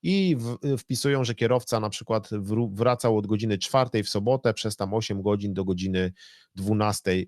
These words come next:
e, w sobotę i ten, ta dyspozycja jest zrobiona po odpoczynku dziennym piątkowej dobie. Więc tutaj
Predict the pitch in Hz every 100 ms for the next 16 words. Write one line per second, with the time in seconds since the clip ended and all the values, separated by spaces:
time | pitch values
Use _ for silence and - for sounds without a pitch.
0 | - 92 87 - 98 127 - 80 101 95
1 | 101 98 - 107 117 - 104 113 117 104
2 | 98 104 104 117 101 139 - 123 - -
3 | 113 - 98 110 107 104 101 - 110 101
4 | - 101 98 95 92 76 - - - -
5 | - 127 160 165 151